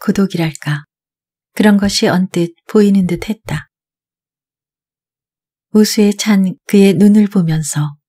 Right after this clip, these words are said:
어쩌면 특별함에 대한 시대의 기준이 너무 높아져 버린 것은 아닐까 하는 생각이 들었다.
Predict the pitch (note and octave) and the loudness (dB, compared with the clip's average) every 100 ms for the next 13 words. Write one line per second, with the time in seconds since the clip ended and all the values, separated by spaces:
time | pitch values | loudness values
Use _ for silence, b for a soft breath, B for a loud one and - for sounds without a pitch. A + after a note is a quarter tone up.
0 | _ _ _ _ _ G3 G3 G3+ G#3 G#3 | _ _ _ _ _ -4 0 0 2 0
1 | G3+ - B3+ A#3+ A3 G#3 G3 F#3+ F#3 - | -4 -2 0 2 2 0 0 0 0 -2
2 | - G3 F#3 - E3 D#3+ D#3+ D#3+ _ _ | -2 -2 -2 -4 -4 -2 -2 -6 _ _
3 | A2+ - F3 F3+ F3+ F3 - F#3+ G3+ G#3 | -20 -12 -4 -2 0 -2 -2 -2 -2 -4
4 | G3+ G3+ F#3+ F3 F3+ F#3+ - F#3+ F3 D#3+ | -4 -4 -6 -6 -6 -6 -4 -4 -2 -4
5 | D3+ - D3 D3 _ _ _ - A3+ G#3 | -8 -6 -6 -8 _ _ _ -6 0 0
6 | G#3 A#3 G#3 F#3 F3+ - E3+ _ D3 C#3+ | 0 -2 -2 -4 -6 -8 -10 _ -10 -12